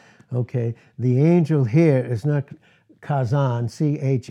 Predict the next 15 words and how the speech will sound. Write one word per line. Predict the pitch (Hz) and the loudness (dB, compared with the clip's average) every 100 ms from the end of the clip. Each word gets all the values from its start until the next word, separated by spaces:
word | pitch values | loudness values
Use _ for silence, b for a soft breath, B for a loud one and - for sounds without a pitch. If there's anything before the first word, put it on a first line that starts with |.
| - | -8
A | 123 117 | -4 -4
Z | 107 143 131 | -2 0 0
A | 117 110 110 | 0 -2 -6
N. | 113 | -6
It's | 117 - | -8 -2
not | 143 160 113 | 0 0 -4
that. | 139 123 110 127 | -4 -4 -6 -4
They're | 123 | -2
not | 135 147 - | 0 -2 -2
angels. | 139 147 127 107 107 120 - _ _ | 0 0 -2 -6 -10 -12 -16 _ _
They're | 123 | -4
not | 139 143 | -2 -4
seraphim | - 160 156 139 110 113 110 113 - _ _ _ b b | -4 0 2 0 -4 -8 -8 -10 -14 _ _ _ b b
or | 139 113 | -10 -6
cherubim. | - 135 123 104 101 90 | -2 0 0 -4 -8 -12